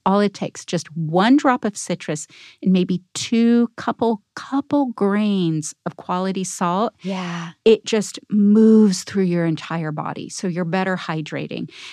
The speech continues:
Speaker 1: And I even do, if I don't have, like, actual fruit, I'll put one drop of essential lemon oil
Speaker 2: Okay.
Speaker 1: or tangerine oil, whatever
Speaker 2: Yeah.
Speaker 1: citrus
Speaker 2: Like a
Speaker 1: oil
Speaker 2: food
Speaker 1: you
Speaker 2: grade
Speaker 1: have.
Speaker 2: oil, yeah.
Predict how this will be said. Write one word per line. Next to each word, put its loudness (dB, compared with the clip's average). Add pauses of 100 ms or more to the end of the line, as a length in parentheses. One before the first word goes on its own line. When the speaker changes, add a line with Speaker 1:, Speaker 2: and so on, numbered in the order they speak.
(140)
Speaker 1:
And 0
I 0
even 2
do, 0
if 2
I 2
don't 0
have, -2
like, -6
actual -4
fruit, -6
I'll 2
put -4
one -2
drop -4
of -4 (240)
essential -2
lemon -4
oil -8
Speaker 2:
Okay. -2
Speaker 1:
or 2
tangerine 0
oil, -4
whatever 2
Speaker 2:
Yeah. 0
Speaker 1:
citrus -4
Speaker 2:
Like 2
a -2
Speaker 1:
oil 2
Speaker 2:
food 4
Speaker 1:
you 2
Speaker 2:
grade 2
Speaker 1:
have. 0
Speaker 2:
oil, 0
yeah. 0